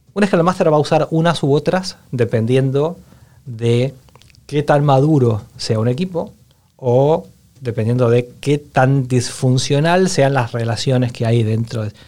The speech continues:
disfuncionales sean esas relaciones dentro del equipo. En general, si nosotros decimos que el equipo está maduro, y no tiene conflictos,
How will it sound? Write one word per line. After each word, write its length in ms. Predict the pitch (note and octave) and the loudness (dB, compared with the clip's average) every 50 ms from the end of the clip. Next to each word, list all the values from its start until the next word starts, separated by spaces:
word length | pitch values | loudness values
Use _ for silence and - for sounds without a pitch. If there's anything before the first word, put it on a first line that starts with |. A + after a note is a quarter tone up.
| - - | -20 -20
disfuncionales 420 | - B2 - - A2 A2 B2+ C#3+ B2 | -20 -18 -16 -12 -4 0 2 2 2
sean 140 | - B2 A#2+ | 4 2 2
esas 200 | A2+ - A#2+ - | 2 2 0 0
relaciones 360 | A2+ A2 G#2 - A#2+ A2+ G#2 | 0 -2 0 0 -2 -2 -2
dentro 320 | A2 G#2 G#2+ - A2 G#2 | -2 -4 -4 -4 -6 -6
del 80 | G2 G2 | -6 -8
equipo. 320 | F#2+ - - - _ - _ _ - - - _ - _ _ _ _ _ _ _ _ _ _ _ | -10 -14 -18 -20 _ -20 _ _ -20 -20 -20 _ -20 _ _ _ _ _ _ _ _ _ _ _
En 100 | - A#2+ | -18 -14
general, 360 | - - B2 B2 C#3+ F3+ G#3 | -2 0 2 4 4 4 2
si 100 | - - | 2 2
nosotros 320 | C#3+ A#2+ C3 D#3 D#3 D3+ B2+ | 0 2 2 2 2 2 0
decimos 300 | B2+ - D3 C#3+ C#3 - | 2 0 0 0 0 0
que 100 | - C3 | 0 0
el 80 | A#2+ | 0
equipo 320 | A#2+ B2 - D3 - D#3+ C#3 | 0 0 -2 0 0 0 0
está 240 | - - - C3 B2+ | 0 0 0 2 4
maduro, 560 | C3 C3 B2 A#2+ B2 B2 A#2+ A2 G#2+ G2 F#2+ - _ _ _ _ _ _ _ _ - - _ _ _ - - - - | 4 2 2 2 0 -2 -2 -4 -6 -10 -12 -16 _ _ _ _ _ _ _ _ -20 -20 _ _ _ -20 -20 -20 -20
y 100 | - B2 | -16 -8
no 140 | A#2 C3 C3 | -4 -4 -4
tiene 280 | C3 - D3+ D3 C#3+ C3+ | -2 -2 -2 -2 -2 0
conflictos, 720 | - A#2 A2 A2 - C#3+ A#2 - - F#3+ C#3+ A#2 - - | 0 -2 -2 -2 -4 -8 -6 -2 0 0 0 0 -4 -10